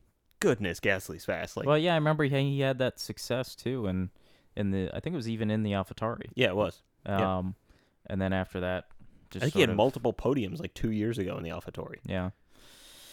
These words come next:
Speaker 1: So, it, it, yeah, I mean, it, th-,
Speaker 2: Hmm.
Speaker 1: I, there's some,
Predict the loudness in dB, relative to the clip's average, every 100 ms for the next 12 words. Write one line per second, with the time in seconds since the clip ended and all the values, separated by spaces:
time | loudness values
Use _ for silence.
0 | -20 -20 -20 -20 -2 2 2 0 0 0
1 | 2 2 2 2 0 0 0 0 2 2
2 | 0 -4 -20 2 2 4 -2 -4